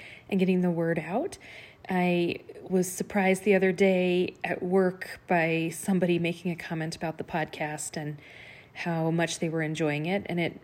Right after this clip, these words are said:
really keeps me motivated to, uh, keep going with this and, and putting my time and energy into something that is actually helping people. I wanted to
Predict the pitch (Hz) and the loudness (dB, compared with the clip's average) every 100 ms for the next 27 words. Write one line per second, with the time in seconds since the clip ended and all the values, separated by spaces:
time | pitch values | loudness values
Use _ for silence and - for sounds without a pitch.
0 | 165 - 339 190 180 165 - 175 - - | -16 -12 2 4 6 4 0 -6 -4 -2
1 | 170 160 139 160 196 220 311 330 - 196 | -2 -2 -4 -2 -2 0 0 -2 0 2
2 | 170 165 - - - 190 170 156 156 196 | 2 0 -4 -12 -6 -2 -2 -4 -4 -6
3 | 190 170 165 180 190 - 233 - - 175 | 0 0 0 0 -2 -2 -4 -4 -6 -6
4 | 160 160 - 165 165 170 160 160 156 - | -4 -6 -6 -6 -4 -4 -4 -4 -6 -6
5 | 156 156 165 160 160 160 151 - 165 156 | -8 -6 -6 -6 -6 -6 -6 -6 -6 -6
6 | 151 147 156 156 - 156 151 143 175 160 | -6 -6 -6 -8 -8 -10 -10 -8 -8 -8
7 | - 151 151 151 - - 190 196 180 196 | -10 -10 -10 -10 -18 -6 2 4 4 4
8 | 208 247 254 - - - - 220 202 190 | 4 2 0 -4 -8 -8 -4 2 4 6
9 | 185 185 | 4 2